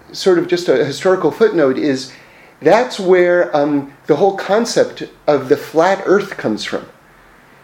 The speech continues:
Because people thought there was an edge to the earth, and sailors could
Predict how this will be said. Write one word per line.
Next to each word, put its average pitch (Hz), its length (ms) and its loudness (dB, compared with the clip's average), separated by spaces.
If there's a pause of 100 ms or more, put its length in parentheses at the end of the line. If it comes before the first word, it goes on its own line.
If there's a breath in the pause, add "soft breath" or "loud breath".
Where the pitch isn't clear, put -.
(100)
Because 160 320 2
people 214 300 -2
thought 208 220 0
there 170 80 4
was 143 160 0
an 135 200 0
edge 156 320 0
to 214 100 -4
the 175 180 0
earth, - 320 -2 (460 soft breath)
and 147 180 0
sailors 190 680 2
could 208 520 -2